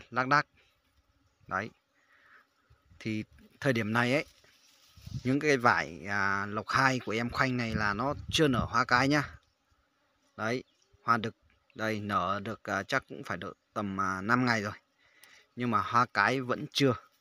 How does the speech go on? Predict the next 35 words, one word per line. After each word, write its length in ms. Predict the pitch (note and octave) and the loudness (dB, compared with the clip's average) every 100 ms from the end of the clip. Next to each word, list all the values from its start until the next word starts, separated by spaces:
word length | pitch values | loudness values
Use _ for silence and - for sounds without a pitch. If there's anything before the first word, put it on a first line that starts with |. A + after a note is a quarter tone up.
| _ _ - | _ _ -10
Đấy, 180 | F#2+ | -6
như 200 | A#2 A#2 | -4 -2
những 200 | A#2 B2 | -2 -4
cây 180 | A#2+ A#2 | 0 0
này 140 | G2+ F#2+ | 0 -4
là 140 | F#2+ | -2
hoa 160 | G2+ G2+ | -2 -2
cái 220 | G2 A2 | -2 -2
chưa 180 | C3 A2+ | -2 0
nhá. 260 | B2 A#2 - _ _ _ _ _ _ _ _ _ _ _ | 0 -2 -8 _ _ _ _ _ _ _ _ _ _ _
Chỉ 100 | G#2+ | -8
nở 140 | F#2 | -6
hoa 160 | F2 A#2 | 2 2
đực 140 | B2 G#2 | 2 2
thôi. 160 | B2 - _ _ _ _ _ _ _ _ _ _ _ - | 0 0 _ _ _ _ _ _ _ _ _ _ _ -6
Nhưng 160 | B2 | 0
mà 80 | A2 | 2
ong 320 | - B2+ C3 | 4 4 4
cũng 260 | A#2+ C#3 D#3+ | 0 -4 4
đến, 300 | D3 F3 F3+ | 4 4 2
gọi 160 | C#3 E2+ | 2 2
là, 80 | |
khá 260 | G#2 - C#3 | 0 4 8
là 80 | D3+ | 8
nhiều. 260 | B2 A#2+ - - - - - - - - - - | 8 4 0 -10 -20 -20 -20 -20 -18 -16 -10 -6
Dạ. 240 | F2 G2 - - - - - - - - - - _ _ _ _ _ | 2 2 0 -8 -14 -18 -20 -20 -20 -20 -20 -20 _ _ _ _ _
Ong 260 | A2+ A#2 A2+ | 4 4 4
đến 160 | B2 | 4
khá 160 | - B2+ | 6 8
nhiều 220 | C3 G#2+ | 8 6
nha. 180 | A#2+ B2+ - _ _ _ _ _ _ _ _ _ _ _ _ _ _ _ _ - _ - _ _ _ _ - - - - _ _ _ _ _ | 4 2 0 _ _ _ _ _ _ _ _ _ _ _ _ _ _ _ _ -20 _ -20 _ _ _ _ -20 -20 -20 -20 _ _ _ _ _
Nhiều 220 | A2+ A#2 G#2+ | 0 2 8
bác 200 | C#3 C#3 | 6 8
bảo 140 | F#2+ | 2
là 380 | F2+ F2+ F#2+ | 2 2 -2